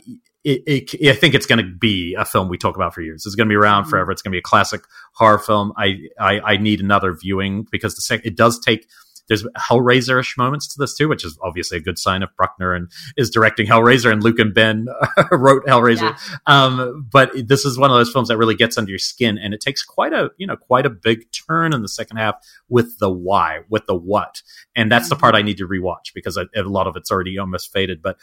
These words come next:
Speaker 1: but the build up to that and the setting of her dealing with potentially, uh, you know, an entity of, of, maybe it's the entity, the ghost of her husband. What is, what has her husband been up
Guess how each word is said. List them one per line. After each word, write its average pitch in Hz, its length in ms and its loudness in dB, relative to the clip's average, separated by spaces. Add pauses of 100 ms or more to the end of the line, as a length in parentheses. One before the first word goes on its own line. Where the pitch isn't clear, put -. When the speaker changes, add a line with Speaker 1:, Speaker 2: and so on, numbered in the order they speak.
(240)
Speaker 1:
but 104 140 0
the 110 80 0
build 120 320 4
up 117 140 2
to 117 100 -6
that 101 160 -2
and 95 100 -10
the 87 40 -10
setting 107 320 -2
of 95 140 -4
her 95 360 -2
dealing 101 300 -6
with 92 200 -10
potentially, 90 640 -10 (380)
uh, 82 180 -6 (100)
you 92 80 -8
know, 82 120 -8
an 82 160 -12
entity 95 560 -4
of, 92 360 -8
of, 87 260 -8
maybe 87 240 -8
it's - 140 -10
the 101 80 -4
entity, 98 420 -6 (240)
the 101 80 -4
ghost 107 300 0
of 95 100 -4
her 104 320 2 (160)
husband. 95 460 0
What 110 160 0
is, 113 360 -2
what 113 180 0
has 120 200 -4
her 123 140 -4
husband 120 400 -4
been 131 100 -2
up 139 220 -4